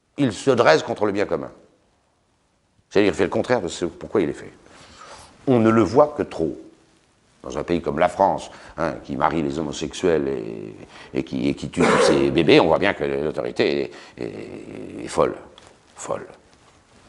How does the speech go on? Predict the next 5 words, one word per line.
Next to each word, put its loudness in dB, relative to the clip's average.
Cependant, 6
et 2
on 2
voit 2
bien, 2